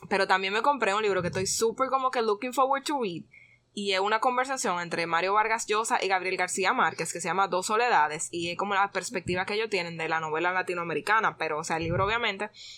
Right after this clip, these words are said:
es como del mil novecientos, o sea, no podía, tenía que ser en los setenta que ellos tuvieron esa conversación. Y como incluye el, con los comentarios de varios autores latinoamericanos.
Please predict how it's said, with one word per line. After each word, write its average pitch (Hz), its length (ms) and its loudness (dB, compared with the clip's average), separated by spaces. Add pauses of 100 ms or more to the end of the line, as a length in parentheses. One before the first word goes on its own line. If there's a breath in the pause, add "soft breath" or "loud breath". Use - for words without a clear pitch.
(360 loud breath)
es 170 120 -4
como 185 260 0
del 202 240 -2
mil 175 480 -8
novecientos, 196 800 -4
o - 20 -8
sea, 190 380 2 (920)
no 214 260 2
podía, 302 240 4 (120)
tenía 233 200 2
que 294 80 -2
ser 349 120 0
en 330 60 -6
los 339 80 -2
setenta 165 340 -2
que 165 60 -2
ellos 160 80 -2
tuvieron 190 220 -2
esa 196 160 -2
conversación. 190 640 -2 (840 loud breath)
Y 208 100 -2
como 190 320 4
incluye 202 840 2
el, 175 280 2
con 185 140 0
los 175 160 -2
comentarios 190 500 0
de - 80 -2
varios 175 240 0
autores 226 460 -2
latinoamericanos. 190 920 0